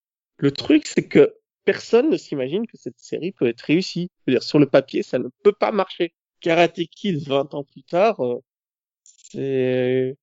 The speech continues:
c'est infaisable, normalement. Eh ben, ils ont réussi. Et t'arrives pas à dire, est-ce que c'est une bonne série ou c'est juste parce que pour une fois, ça marche ?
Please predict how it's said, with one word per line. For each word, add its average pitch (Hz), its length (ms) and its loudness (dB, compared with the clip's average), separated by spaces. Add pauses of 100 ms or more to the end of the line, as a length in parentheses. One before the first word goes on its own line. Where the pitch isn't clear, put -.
(200)
c'est - 180 -12
infaisable, 220 480 -2
normalement. 220 360 2 (580)
Eh 143 120 4
ben, 185 180 2
ils 226 200 4
ont 214 60 6
réussi. 214 460 0 (520)
Et 151 100 0
t'arrives 156 300 0
pas 254 100 2
à 226 120 6
dire, 233 200 -4 (180)
est-ce 170 140 -2
que - 80 -8
c'est 220 220 2
une 180 120 2
bonne 190 220 4
série 208 420 -4
ou 220 80 -4
c'est 180 200 -4
juste 294 200 -6
parce - 160 -6
que 170 120 -6
pour 196 240 4
une 180 80 2
fois, 226 120 -4
ça 190 140 2
marche ? - 460 -2